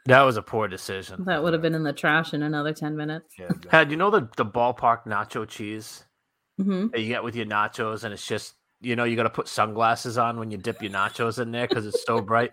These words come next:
Speaker 2: <laughs>
Speaker 1: They just glob that on Gary's hot dog. It
Speaker 3: Not only
Speaker 1: was
Speaker 3: did they glob it on, the guy had to, like, lift the thing out of the container to get to the bottom corner of it.
Speaker 1: So he's got, like, all that
Speaker 2: <laughs>
Speaker 1: steam coming off as he's
Speaker 3: Yeah.
Speaker 1: lifting it upside
Speaker 2: It's like
Speaker 1: down and just dro-,
Speaker 3: Because
Speaker 1: on
Speaker 3: there's
Speaker 1: top.
Speaker 3: only a
Speaker 2: cheese that
Speaker 3: little
Speaker 2: has
Speaker 3: bit
Speaker 2: been
Speaker 3: left
Speaker 2: in there
Speaker 3: and
Speaker 2: all day.
Speaker 3: it's stuck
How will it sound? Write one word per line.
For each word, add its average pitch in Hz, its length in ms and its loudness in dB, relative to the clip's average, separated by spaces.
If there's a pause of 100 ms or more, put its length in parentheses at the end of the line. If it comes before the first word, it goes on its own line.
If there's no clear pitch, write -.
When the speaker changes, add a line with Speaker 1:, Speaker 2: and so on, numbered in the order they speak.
Speaker 2:
<laughs> - 220 -10
Speaker 1:
They 139 120 2
just 131 220 0
glob 113 420 2
that 101 180 -4
on 98 220 -4
Gary's 101 340 -6
hot 98 300 0
dog. 92 240 -2
It 95 60 -4
Speaker 3:
Not 151 140 8
only 208 120 6
Speaker 1:
was 190 100 2
Speaker 3:
did 170 120 -4
they 151 100 0
glob 131 360 4
it 120 100 0
on, 139 260 10
the 117 80 -4
guy 135 220 2
had 131 180 -2
to, - 80 -12
like, 117 240 -4
lift 135 380 -6
the 127 80 -8
thing 143 300 -4
out 117 180 2
of 110 60 -4
the 110 80 -8
container 143 520 -6
to 107 80 -10
get 113 260 -8
to 127 100 -12
the 110 120 -8
bottom 120 380 -2
corner 123 400 -2
of 87 180 -6
it. 82 140 -14
Speaker 1:
So - 220 4
he's 127 120 4
got, 143 180 6
like, 139 220 4
all 139 200 6
that 147 220 6
Speaker 2:
<laughs> - 0 -
Speaker 1:
steam 147 600 0
coming 143 280 4
off 143 300 4
as 110 140 -4
he's 110 160 -4
Speaker 3:
Yeah. 104 100 -2
Speaker 1:
lifting 127 300 -2
it 117 100 -2
upside 120 340 0
Speaker 2:
It's - 40 4
like 180 120 2
Speaker 1:
down 117 260 0
and 101 100 -10
just 98 260 -8
dro-, 110 300 -2
Speaker 3:
Because 143 300 6
Speaker 1:
on - 20 4
Speaker 3:
there's 160 120 6
Speaker 1:
top. - 80 8
Speaker 3:
only 202 180 12
a - 60 12
Speaker 2:
cheese 147 60 8
that 202 60 12
Speaker 3:
little 185 160 12
Speaker 2:
has 165 80 2
Speaker 3:
bit 175 140 6
Speaker 2:
been 190 100 12
Speaker 3:
left 175 140 12
Speaker 2:
in 185 60 6
there 185 140 8
Speaker 3:
and 185 80 10
Speaker 2:
all 185 140 10
day. 196 280 6
Speaker 3:
it's 123 140 -8
stuck 127 40 -4